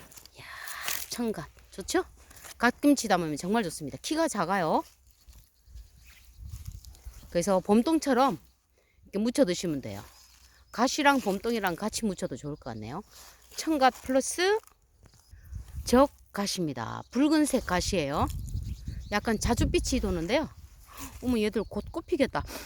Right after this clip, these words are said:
아, 갓 냄새. 갓 냄새가 그냥.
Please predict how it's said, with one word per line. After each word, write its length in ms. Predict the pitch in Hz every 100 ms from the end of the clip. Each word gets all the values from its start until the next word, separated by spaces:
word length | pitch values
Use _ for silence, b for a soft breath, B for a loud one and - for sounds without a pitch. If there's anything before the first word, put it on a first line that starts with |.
| B
아, 400 | 277 392 453 466 -
갓 180 | 233 285
냄새. 380 | 311 302 233 170 - b b b b b
갓 160 | - 262
냄새가 460 | 311 320 285 233 220
그냥. 260 | 214 285